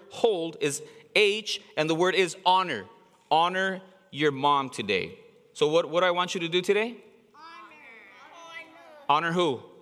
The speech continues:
Speaker 1: Honor your mom. That means you're gonna behave in a way that people are gonna say to your mom,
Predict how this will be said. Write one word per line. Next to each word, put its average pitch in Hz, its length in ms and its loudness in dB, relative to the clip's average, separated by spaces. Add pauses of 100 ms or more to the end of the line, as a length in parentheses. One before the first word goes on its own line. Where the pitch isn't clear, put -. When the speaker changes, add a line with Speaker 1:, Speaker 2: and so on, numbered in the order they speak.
(1200)
Speaker 1:
Honor 147 220 2
your 139 140 2
mom. 117 460 0 (140)
That 156 160 2
means 185 180 -4
you're 190 80 -2
gonna 202 120 2
behave 190 480 2
in 214 100 -2
a 202 40 -2
way 185 540 2 (480)
that 147 280 2 (380)
people 190 280 2
are 190 80 4
gonna 170 180 0
say 175 340 2
to 175 120 -6
your 165 100 2
mom, 151 360 2